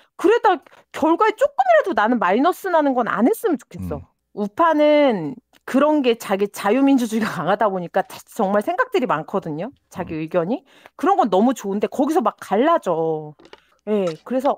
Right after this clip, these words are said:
Speaker 1: 어쨌든 결과는 한 방향이니까 우리, 특히나 우리 구독자들 있죠. 편가르고
Speaker 2: <laughs>
Speaker 1: 그거 하면 안 돼요.
Speaker 2: 음.
Speaker 1: 진짜 안 돼. 유튜버 분들도 힘들어요, 그러면.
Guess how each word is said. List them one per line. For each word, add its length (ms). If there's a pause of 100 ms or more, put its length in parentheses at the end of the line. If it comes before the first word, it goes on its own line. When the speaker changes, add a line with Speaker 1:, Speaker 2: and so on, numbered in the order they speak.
Speaker 1:
어쨌든 480
결과는 840 (280)
한 240
방향이니까 1000
우리, 300 (220)
특히나 600
우리 460
구독자들 560
있죠. 380 (300)
편가르고 640
Speaker 2:
<laughs> 40
Speaker 1:
그거 240
하면 220
안 200
돼요. 760 (220)
Speaker 2:
음. 340
Speaker 1:
진짜 320
안 160
돼. 100
유튜버 400
분들도 460
힘들어요, 520
그러면. 920